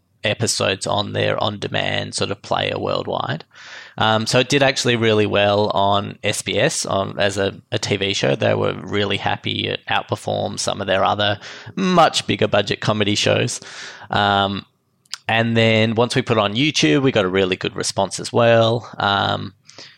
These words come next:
we sold it to Canal Play over in Europe, so it, um, did really well over there. And also Qantas picked it up for all their sort of international and domestic flights as well. So it was pretty cool to sort of hear of people watching our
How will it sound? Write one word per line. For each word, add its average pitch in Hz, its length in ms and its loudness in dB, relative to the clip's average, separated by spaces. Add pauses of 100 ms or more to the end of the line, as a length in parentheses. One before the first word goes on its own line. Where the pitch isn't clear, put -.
(140)
we 113 200 0
sold 107 600 2
it - 180 0
to 110 260 2
Canal 104 500 0
Play 104 680 -2 (240)
over 104 360 0
in 101 160 -8
Europe, 135 480 2
so 110 260 0 (220)
it, 110 160 -4 (320)
um, 104 340 -2
did 107 180 -6
really 107 220 -2
well 104 220 0
over 101 160 -2
there. 104 240 0
And 101 80 -4
also 107 280 -2
Qantas - 600 -4
picked - 240 -8
it 98 80 -2
up - 260 -2
for 101 520 -2 (400)
all 98 180 2
their 95 180 0
sort 101 200 0
of 95 220 -4
international 104 600 0
and 98 100 -4
domestic 98 480 -2
flights - 400 -2
as - 40 -8
well. 98 220 0
So 107 200 -2
it - 20 0
was 117 120 -4
pretty 127 220 -4
cool 104 260 -4
to 107 80 -6
sort 107 200 -4
of 104 160 -6 (560)
hear 113 280 4
of 101 140 -2
people 98 320 0
watching 95 460 -2
our 90 220 -2